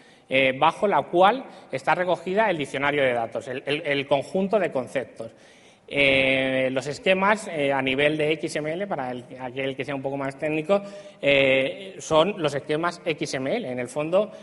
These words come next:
se representan mediante esquemas X M L, ¿vale? Eh, posteriormente, eh, tenemos una serie de limbases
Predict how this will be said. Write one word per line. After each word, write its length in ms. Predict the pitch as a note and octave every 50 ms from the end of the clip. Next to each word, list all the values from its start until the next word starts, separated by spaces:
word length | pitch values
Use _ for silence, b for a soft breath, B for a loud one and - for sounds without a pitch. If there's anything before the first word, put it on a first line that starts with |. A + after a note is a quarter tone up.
| B B
se 180 | B - D#3 C#3+
representan 400 | C#3 B2+ B2+ C3 D3 D3 F3 F#3
mediante 420 | G3 E3+ D3 C#3 C3 B2+ C#3 C3
esquemas 400 | B2+ B2 - - D3+ D#3+ D#3+ -
X 280 | D3+ C3+ - B2+ - B2+
M 240 | A#2 A#2 A2+ A2 G#2+
L, 160 | G#2+ G#2+ G#2+
¿vale? 180 | A#2+ D#3+ B3+ E4 - - - b b b b b b b b b b b b
Eh, 300 | C#3+ D3+ D3 D3 C#3+ C#3+
posteriormente, 1000 | C#3+ D#3 D3+ D3+ - E3 F3+ G3+ A3+ B3 B3+ B3+ B3 G#3 - A#3 C#4+ - - - B B B B B
eh, 180 | B D3+ D3 D3+
tenemos 360 | D3 D3+ D#3 F3 G3+ G#3 G#3
una 140 | A3 G3+ F3+
serie 260 | - A3 A3 A#3+ A#3+
de 140 | G#3 F#3 E3
limbases 760 | D3 C#3 C3 B2+ B2+ C#3 C3 B2+ - - A#2 A#2+ C3 - -